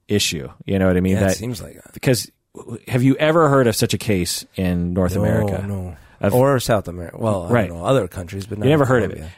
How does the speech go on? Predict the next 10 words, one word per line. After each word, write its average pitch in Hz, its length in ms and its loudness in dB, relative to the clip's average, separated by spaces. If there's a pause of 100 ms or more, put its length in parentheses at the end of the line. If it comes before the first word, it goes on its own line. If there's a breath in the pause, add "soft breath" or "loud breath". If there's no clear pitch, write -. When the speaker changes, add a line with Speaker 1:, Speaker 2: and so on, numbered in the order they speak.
Speaker 1:
But 135 320 2
in, 123 340 2
in, 117 360 4 (500 soft breath)
n-, 123 180 -4
you 135 140 2
know, 110 180 4 (120)
in 113 520 0
Af-, 127 320 -2
West 123 300 2
Africa, 104 680 0